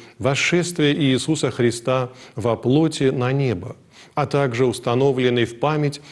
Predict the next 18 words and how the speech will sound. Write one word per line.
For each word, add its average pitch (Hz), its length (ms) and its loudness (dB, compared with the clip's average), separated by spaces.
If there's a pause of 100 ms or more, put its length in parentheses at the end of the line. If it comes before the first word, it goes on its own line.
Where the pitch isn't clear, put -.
(160)
этого 147 340 2
события 135 680 0
и 156 260 0
обещания 131 960 0 (280)
о 147 160 0
его 143 240 4
втором 135 460 0
пришествии, 127 840 0 (280)
переходящий 170 840 0
христианский 123 720 -2
праздник, 123 560 -2 (300)
который 147 360 2
отмечается 131 880 0 (240)
в - 80 -10
сороковой 131 540 2
день 120 400 0 (220)
по 107 120 -2
Пасхе - 600 -4